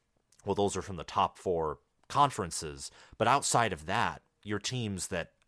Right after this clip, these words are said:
have the home field advantage that will be higher seeds, and even seeds one and two, seed number one will decide what bowl game they play, and those are likely gonna be from the S E C in the Big Ten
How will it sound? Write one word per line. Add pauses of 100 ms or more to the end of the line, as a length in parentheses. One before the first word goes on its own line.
(360)
have
the
home
field
advantage
that
will
be
higher
seeds,
and
even (300)
seeds
one
and
two, (400)
seed
number
one
will
decide
what
bowl
game
they
play,
and
those
are
likely
gonna
be
from
the
S
E
C (640)
in
the
Big
Ten